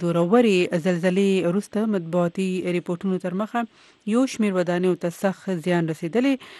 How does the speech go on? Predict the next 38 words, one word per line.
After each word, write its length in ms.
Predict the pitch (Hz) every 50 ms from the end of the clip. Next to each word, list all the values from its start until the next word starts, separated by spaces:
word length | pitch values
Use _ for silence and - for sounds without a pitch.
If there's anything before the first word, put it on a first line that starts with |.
| - - - - - 202 208 -
چارواکو 360 | 233 226 233 247 247 233 226
تر 140 | 196 - 190
دې 200 | 175 170 190 180 185
دمه 200 | 180 185 220 269 - _ _ _ _ _ -
په 100 | - 185
دغه 260 | 170 190 185 170 180 165
زلزله 340 | 190 175 - 180 180 185 208
کې 400 | 208 - - 196 190 190 185 170 165
د 20 | 165 165 160 165 165 165 165 - - 165 165 170
مرګ 140 | 180 180 - 175 175
ژوبلې 200 | 175 160 170 165
په 120 | - 165
اړه 100 | 156 165 156
څه 60 | - 175
نه 80 | 165
دي 140 | 156 156 165
ویلي. 260 | 156 156 151 156 156 - _ _ _ _ _ _ -
دا 140 | 175 175 175 170 190
وخت 240 | 214 214 - - 233 247 214 190
د 100 | 202 196 180
وی 100 | 202 202
او 60 | 202
ای 120 | 202 196
ډیوه 220 | 170 185 185 185 196
خبریال، 580 | - - 185 185 180 190 190 196 196 196 196 202
اه، 840 | 208 - - - - - - - - - 190 196 196 190 190 190 190 196
راشد 520 | 190 185 - - - 214 202 185 180 196 196 196 196 202 -
فراس 500 | - 208 196 208 233 254 262 - - -
په 100 | - 208
کالیفورنیا 640 | 180 190 185 185 190 - - 185 185 190 202 208 202
کې 200 | 196 - 220 208 196 190 170
د 140 | 185 180 175
زلزلې 480 | 170 160 180 175 170 165 175 180 190 202 196 185
نه 140 | 180 175 170
اغېزمنې 520 | 165 175 165 156 175 180 185 185 180 180 180 180 - - -
شوې، 300 | - 247 247 226 202 180 170 - - - - - - - -
اه، 120 | - 185 185
سیمې 340 | 175 - - 226 220 214